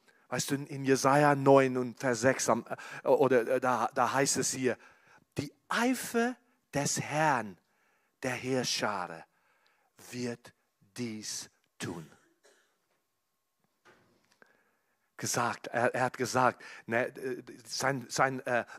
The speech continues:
die, die, ähm, die Mehrung seiner Herrschaft und die Friede, sein Friede wird kein Ende haben. Auf den Thron Davids über sein Königreich, um es zu befestigen und zu stützen durch Gericht und Gerechtigkeit.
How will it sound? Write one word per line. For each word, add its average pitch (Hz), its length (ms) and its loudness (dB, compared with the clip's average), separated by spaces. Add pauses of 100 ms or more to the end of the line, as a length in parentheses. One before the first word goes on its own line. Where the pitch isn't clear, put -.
(120)
die, 117 180 -4
die, 117 300 -4
ähm, 107 420 -2 (680)
die 135 100 -8
Mehrung 165 400 4
seiner 147 300 2
Herrschaft 139 480 -2
und 127 80 -4
die 127 80 -4
Friede, 147 480 -2
sein 131 180 -2
Friede 147 300 2
wird 135 160 2
kein 127 220 -2
Ende 131 300 -2
haben. 104 420 0
Auf 107 160 -2
den 120 160 -6
Thron 143 280 0
Davids 117 440 4
über 120 160 -8
sein 110 260 -4
Königreich, 107 600 -4 (220)
um 131 140 -2
es - 120 -4
zu - 80 -4
befestigen 135 640 0
und 123 100 -8
zu 110 120 -8
stützen - 440 -4
durch 113 200 -4
Gericht 113 400 -4
und 113 140 -8
Gerechtigkeit. 101 800 -6